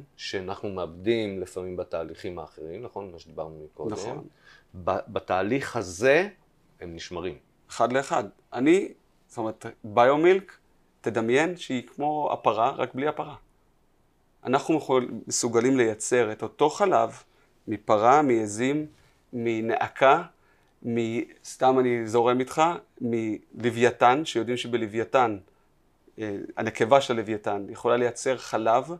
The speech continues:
Speaker 2: שמונים אחוז שומן, אוקיי? כי תחשוב, הלוויתן בים חייב לקבל הזנה מהירה, והוא חייב לגדול מהר, בגלל הסיכונים שיש לו בים. איך הוא גדל מהר? הוא חייב המון שומן.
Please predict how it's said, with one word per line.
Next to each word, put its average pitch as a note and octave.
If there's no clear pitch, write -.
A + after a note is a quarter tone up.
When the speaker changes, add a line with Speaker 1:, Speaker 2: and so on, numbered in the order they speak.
Speaker 2:
שמונים C#3
אחוז C#3+
שומן, B2
אוקיי? C#3
כי -
תחשוב, A#2
הלוויתן A2
בים A2+
חייב A2
לקבל A#2
הזנה A#2
מהירה, B2
והוא C3
חייב C3+
לגדול B2+
מהר, B2
בגלל A2
הסיכונים C3
שיש B2
לו A#2+
בים. A#2+
איך C3
הוא D#3
גדל B2
מהר? A2
הוא B2+
חייב A2+
המון B2
שומן. D#3